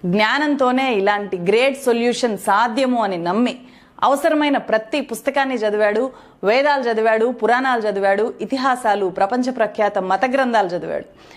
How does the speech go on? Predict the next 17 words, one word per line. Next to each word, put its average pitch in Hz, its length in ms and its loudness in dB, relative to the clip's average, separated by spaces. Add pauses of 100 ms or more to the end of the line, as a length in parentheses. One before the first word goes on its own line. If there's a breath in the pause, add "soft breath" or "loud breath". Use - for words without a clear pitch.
(140 loud breath)
ఫిలాసఫీ, 262 580 0
సైన్స్, 247 640 -2
ఎకానమీ 214 580 -2 (360 soft breath)
ఏది 277 420 2
వదిలిపెట్టకుండా 226 680 0
చదివాడు. 165 400 -2 (760 loud breath)
బరోడా 269 400 4
రాజు 220 280 0
నుంచి 220 300 -2
స్కాలర్‌షిప్ 226 580 -2
సాధించి 226 760 -2 (140)
ఎకనామిక్స్లో 262 640 0
పీహెచ్డీ 247 480 -2
చేయడానికి 214 680 0 (400 loud breath)
కొలంబియా 262 400 2
యూనివర్సిటీ 190 500 -2
వెళ్ళాడు. 170 320 -2